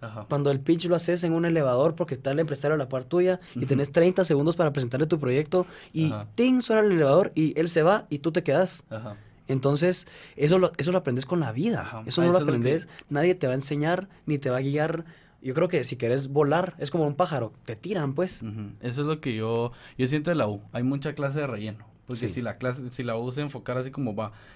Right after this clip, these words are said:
Speaker 1: emprendimiento, van a aprender esto, esto y esto, que es lo básico o lo que realmente tienen que aprender,
Speaker 2: Un
Speaker 1: en
Speaker 2: año.
Speaker 1: un año se saca.
Speaker 2: Ujú.
Speaker 1: Ajá.
Speaker 2: Exacto.
Speaker 1: Eh, bueno, para terminar, quiero pro-, hacerte la última pregunta, así medio breve. ¿Cuál ha sido la mayor lección que te ha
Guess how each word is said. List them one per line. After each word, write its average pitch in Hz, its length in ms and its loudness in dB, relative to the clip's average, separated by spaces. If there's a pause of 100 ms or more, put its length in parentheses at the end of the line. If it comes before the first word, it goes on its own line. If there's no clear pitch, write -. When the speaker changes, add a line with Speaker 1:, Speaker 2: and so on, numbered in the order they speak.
(420)
Speaker 1:
emprendimiento, 131 800 -6
van 135 140 -4
a 139 40 -4
aprender 120 280 -6
esto, 143 260 -4
esto 143 220 -6
y 143 60 -4
esto, 135 240 -8
que 127 80 -6
es 123 60 -6
lo 135 120 -4
básico 175 460 -6
o 117 100 -2
lo 107 160 -6
que 104 160 -8
realmente 113 460 -8
tienen 139 180 -6
que 143 60 -8
aprender, 139 280 -4
Speaker 2:
Un 123 100 0
Speaker 1:
en - 60 2
Speaker 2:
año. 127 100 0
Speaker 1:
un 123 100 -2
año 120 160 -6
se 113 100 -16
saca. 107 160 -8
Speaker 2:
Ujú. 143 260 -2
Speaker 1:
Ajá. 110 260 -10 (120)
Speaker 2:
Exacto. - 560 -10
Speaker 1:
Eh, 110 800 -2
bueno, 117 260 -2
para 117 220 -2
terminar, 127 580 -2 (320)
quiero 135 560 0 (140)
pro-, 135 200 0
hacerte 120 380 -4
la 131 120 0
última 127 280 -4
pregunta, 127 400 -4
así 123 240 -2
medio 127 300 -2
breve. 139 340 -2 (880)
¿Cuál 151 540 2 (720)
ha 131 80 -4
sido 143 220 -2
la 143 120 2
mayor 113 300 0
lección 123 260 -6
que 123 100 -8
te 113 180 -10
ha - 20 -12